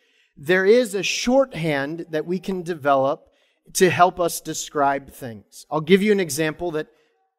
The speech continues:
won't be a surprise to anyone here, hopefully won't be a surprise to anyone here.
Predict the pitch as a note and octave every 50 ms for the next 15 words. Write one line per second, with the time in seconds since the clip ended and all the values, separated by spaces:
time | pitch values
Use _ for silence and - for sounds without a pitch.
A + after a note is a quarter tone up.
0 | _ _ _ - C#3 C3+ D#3 F3+ G3 G3+ G3+ F3+ C#3 D#3+ D#3+ D#3 D#3 D3 - -
1 | D3+ - - D3+ C#3 C3+ C3+ C#3 C3+ - - - D#3+ D3 C#3 C3+ C3+ B2+ B2 B2+
2 | B2 C3 C#3+ D3+ E3 F3+ F3 - - D#3 C#3+ C3 C3 C3 C3+ C3 B2+ - - A#2
3 | - - C3 B2 B2 A2+ A#2+ B2 B2+ B2 A#2 A#2 A#2 A#2 A2+ A2+ A2+ B2+